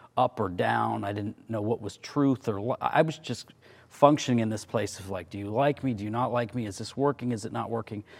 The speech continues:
And I needed someone to say to me, like, "You have this thing, this, this, whatever this gift is that you have,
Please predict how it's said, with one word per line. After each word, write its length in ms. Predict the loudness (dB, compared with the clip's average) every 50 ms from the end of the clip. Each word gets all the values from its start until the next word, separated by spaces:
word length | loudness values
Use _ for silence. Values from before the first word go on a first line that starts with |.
| -20 -10 -4 0
And 100 | 4 6
I 80 | 6
needed 320 | 8 8 8 8 6 6 6
someone 280 | 6 6 8 8 8 6
to 60 | 4
say 200 | 4 6 6 6
to 60 | 6
me, 180 | 4 0 0 0
like, 420 | 0 -2 -2 -4 -4 -8 -12 -20 -20 -20 -20 -20 -20 -20 -20 -20 _ _ _ _ _ _ _ _ _ _ _ _ _ _ _ _ -20 _ _ _ _
"You 140 | 2 4 4
have 280 | 6 6 6 4 6 4
this 200 | 2 2 0 -2
thing, 600 | -4 2 4 6 6 6 2 -2 -8 -12 -14 -10 0
this, 320 | 4 4 6 6 4 -2 -2
this, 480 | 2 4 6 6 6 4 -2 -6 -8 -10 -12
whatever 500 | -12 -8 -2 2 6 8 8 8 8 6
this 180 | 4 4 2
gift 340 | 4 6 6 6 4 2 0
is 140 | 0 0 0
that 100 | -4 -6
you 160 | -6 -8 -8
have, 600 | -4 -2 -2 -2 -2 -4 -6 -12 -16 -18 -20 -20